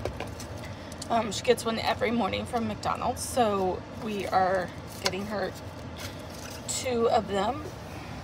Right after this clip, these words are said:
And then, of course, <sighs> I thought I brought enough diapers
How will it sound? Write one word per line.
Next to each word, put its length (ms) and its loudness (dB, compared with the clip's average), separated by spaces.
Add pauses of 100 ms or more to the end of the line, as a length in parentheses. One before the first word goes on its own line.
(540)
And 80 12
then, 120 12
of 100 10
course, 420 12 (1300)
<sighs> 40 -6 (1000)
I 100 10
thought 220 12
I 100 12
brought 240 6
enough 320 2
diapers 600 2